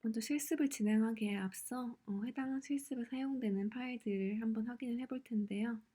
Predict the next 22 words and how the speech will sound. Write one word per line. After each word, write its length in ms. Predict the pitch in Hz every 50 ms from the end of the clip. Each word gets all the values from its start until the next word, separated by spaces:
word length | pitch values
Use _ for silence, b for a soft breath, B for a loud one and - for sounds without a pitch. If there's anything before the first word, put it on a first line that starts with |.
| _ _ _ _ _ _ _ _ _ _ _ _ _ _ -
먼저 200 | 220 208 214 220
샘플 460 | 214 - - 247 269 277 277 294 285
신트 360 | 285 - 262 254 262 269 - - -
뷰 320 | - - 226 208 214 214
티엑스티 460 | - - 240 254 254 - - 220 220 -
파일을 480 | - 233 220 220 220 214 220 247 269 - _ _ _ _ _ -
클릭을 480 | - - 247 247 240 233 240 233 233
해주시면, 720 | 247 233 - - - - - 202 202 233 247 233 220 220 214 b b b b b b b b b b b b b b -
어, 140 | 208 202 208
다음과 460 | - 214 202 208 220 226 240 247 240 226
같이, 540 | 202 208 - - - - - 220 262 - -
어, 160 | 196 185 208
스냅의 440 | 208 - - 269 269 277 269 277 - -
알에스아이디, 840 | - 196 202 233 226 - - - 208 196 196 196 190 - 202 214 214 - _ _ _ _ _ -
염색체, 720 | 202 180 185 214 214 214 214 - - - - 262 294 - _ _ _ _ _ _ _ _ _ _ _ _ _ _ - -
염색체 380 | 202 214 214 220 220 - -
좌표, 560 | - - 202 196 196 - - - 262 302 339 - _ _ _ _ _ _ _ _ _ _
그리고 260 | - - 220 214 202
이제 160 | 185 190 190 185
여러 240 | 196 202 214 220
분석군의 800 | 220 - - 214 220 220 254 247 - - - 208 196 202 196 202
분석값들을 640 | 202 - 208 208 226 233 220 - - 214 202 196 -